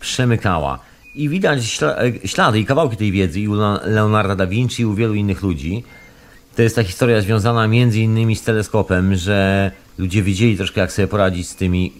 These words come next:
instrumentami. Jak się okazało, teraz mamy normalne teleskopy. To też właściwie wzięło się z alchemicznej wiedzy, to mocno z alchemicznej wiedzy, bo chodziło o studiowanie wpływów właśnie tych oddziaływań,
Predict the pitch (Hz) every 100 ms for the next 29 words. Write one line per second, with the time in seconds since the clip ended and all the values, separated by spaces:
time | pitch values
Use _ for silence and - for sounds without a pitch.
0 | - 104 - 104 92 95 85 80 92 120
1 | 117 104 107 - 110 92 95 104 104 101
2 | 101 98 104 110 101 80 80 - 80 73
3 | 73 - - - 92 139 - 107 98 -
4 | 104 101 95 - - - - - - -
5 | - - - - 82 71 78 101 104 98
6 | 98 95 101 110 92 85 85 71 85 92
7 | 107 98 69 82 82 80 78 78 76 67
8 | 76 73 - - - - 80 95 95 90
9 | 107 90 80 - 95 98 87 98 98 98
10 | - - 98 80 90 - - - 82 76
11 | 98 95 - - 85 78 90 - - -
12 | - 87 - 92 95 98 98 78 87